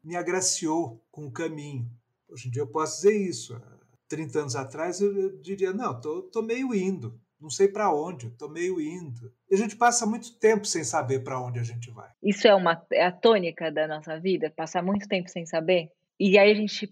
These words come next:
Speaker 2: passa muito tempo sem se perguntar também?
Speaker 1: Esse é o ponto. Se a gente passa muito tempo sem se perguntar, a gente não cavoca em direção a uma tentativa de resposta.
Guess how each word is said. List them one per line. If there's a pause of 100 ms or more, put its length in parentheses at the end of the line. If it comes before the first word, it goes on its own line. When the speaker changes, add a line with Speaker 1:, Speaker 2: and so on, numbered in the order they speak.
(160)
Speaker 2:
passa
muito
tempo
sem
se
perguntar
também? (260)
Speaker 1:
Esse
é
o
ponto.
Se
a
gente
passa
muito
tempo
sem
se
perguntar, (220)
a
gente
não (380)
cavoca
em
direção
a
uma (460)
tentativa
de
resposta.